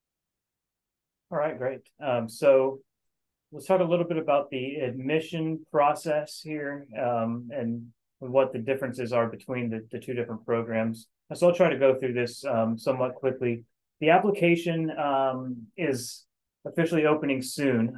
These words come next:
Uh, the app-, the application for the A C P, uh, for this next summer is going to open, um,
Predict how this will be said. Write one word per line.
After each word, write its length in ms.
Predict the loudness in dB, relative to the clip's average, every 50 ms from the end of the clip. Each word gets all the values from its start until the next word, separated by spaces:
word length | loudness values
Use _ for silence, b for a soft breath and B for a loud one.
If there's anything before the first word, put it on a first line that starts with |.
| 0
Uh, 120 | 0 2 2
the 100 | 4 4
app-, 160 | 4 4 2 -2 -8
the 140 | -2 0
application 500 | 0 0 0 -2 -6 -6 -6 -6 -8 -12
for 220 | -12 -8 -6 -6 -4
the 180 | -2 0 2
A 60 | 0 0
C 260 | 0 -4 -8 -10 -8
P, 380 | -8 -6 -4 -4 -2 -4 -4 -6 _ _ _ _ _ _ _
uh, 200 | -2 0 2 2 0 -2 -4 -2
for 420 | 2 4 6 6 6 6 4 0 -6 -12 -14 _ -6
this 340 | -4 -4 -4 -6 -10 -14 -16 -16
next 360 | -14 -6 -4 -2 -2 -2 -2
summer 380 | 0 2 2 4 4 2 2 2
is 140 | 0 -2 -2
going 160 | -2 -2 0
to 80 | 2 2
open, 520 | 2 0 0 0 -2 -2 -2 -4 -8 -12 _ _ _ _ _ _
um, 800 | -4 0 2 2 4 4 4 2 2 0 -2 -2 -4 -4 -6 -6